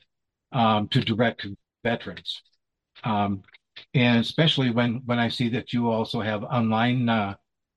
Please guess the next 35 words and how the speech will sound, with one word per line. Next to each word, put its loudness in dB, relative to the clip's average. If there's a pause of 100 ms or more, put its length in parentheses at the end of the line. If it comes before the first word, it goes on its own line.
(220)
uh, -4
courses -2
as -6
well. -2 (800)
You -4
know, -2
that -2
would 0
make 0
it 2
a -2
whole -2
lot 2
easier. -4 (500)
Um, 0
you 2
know, 0 (1200)
there's, -2
there's 2 (400)
other 4 (340)
classes 0
of -4
veterans -2
that, -2
um, 0
are 2
not 2
receiving -2
services. -4 (400)
You 2
know, 4
one 6
is 2
the -2
homeless. -2